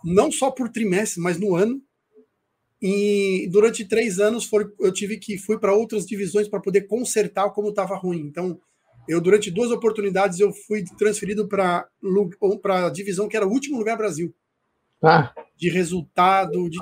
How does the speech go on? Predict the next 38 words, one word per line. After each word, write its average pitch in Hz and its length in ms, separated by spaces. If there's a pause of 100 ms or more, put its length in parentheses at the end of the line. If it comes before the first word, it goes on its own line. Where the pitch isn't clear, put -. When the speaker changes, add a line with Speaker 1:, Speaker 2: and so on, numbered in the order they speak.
Speaker 1:
tudo. 151 440
Então, 180 440
foi 185 200
um 208 100
trabalhão, 202 640
porque, 160 320
por 185 200
exemplo, 175 300
quando 208 120
eu 208 40
cheguei 190 200
no 180 60
Rio 170 100
Grande 165 160
do 139 80
Sul, 220 300 (680)
eu 151 80
tinha 180 240
ali 175 120
trinta 220 260
e 208 60
duas 196 280
funcionárias. 180 720 (640)
No 214 300
primeiro 226 560
ano, 214 380
eu 175 140
demiti, 202 600
eu 175 100
demiti 202 400
dezoito 196 680
e 208 160
nenhuma 294 560
foi 269 180
por 269 180
resultado. 220 500 (880)
Nenhuma. 208 340
Speaker 2:
Não, 131 280